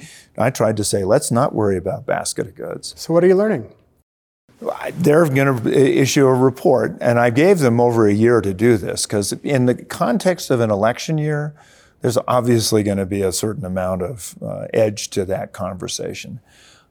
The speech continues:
Speaker 1: I'm gonna be very interested to see what they come out with in the fall of twenty twenty-two, uh, and I'm very anxious to, to hear the conversations that come from that, uh, because I do think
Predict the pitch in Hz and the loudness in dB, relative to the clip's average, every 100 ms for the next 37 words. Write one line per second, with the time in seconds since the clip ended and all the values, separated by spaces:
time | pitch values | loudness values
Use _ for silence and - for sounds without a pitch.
0 | - - 110 135 120 110 101 117 135 135 | -12 -4 0 2 2 2 4 4 4 4
1 | 110 104 98 101 92 101 - 107 101 95 | 4 2 0 -6 -6 -4 -2 -2 -2 -4
2 | 101 95 95 82 104 92 95 113 117 131 | -6 -4 -4 -6 -6 -4 -4 -2 -2 -2
3 | 123 98 92 - 92 98 98 101 101 92 | -4 -8 -8 -2 2 2 2 -4 -10 -12
4 | - 95 98 95 95 98 98 117 120 139 | -10 -8 -8 -10 -10 -10 -10 -2 -2 -2
5 | 165 _ _ _ _ - - 98 92 - | -8 _ _ _ _ -14 -6 -2 -2 -4
6 | 104 101 98 101 113 127 120 104 113 110 | -4 -4 -2 2 2 2 0 -2 -4 -4
7 | 104 101 - - 98 95 - - - 98 | -4 -2 -4 -4 -4 -4 -6 -10 -6 -2
8 | 147 170 170 151 147 123 - 113 - 104 | 2 2 0 -2 -4 -4 -2 -2 -4 -10
9 | - - 160 147 - - 85 - - _ | -10 -10 -8 -8 -10 -14 -14 -16 -18 _
10 | _ - _ - 101 104 127 127 143 147 | _ -20 _ -8 -4 -2 0 0 2 2
11 | 147 143 - 202 233 226 - - - | 2 0 -2 -2 -2 -4 -8 -10 -16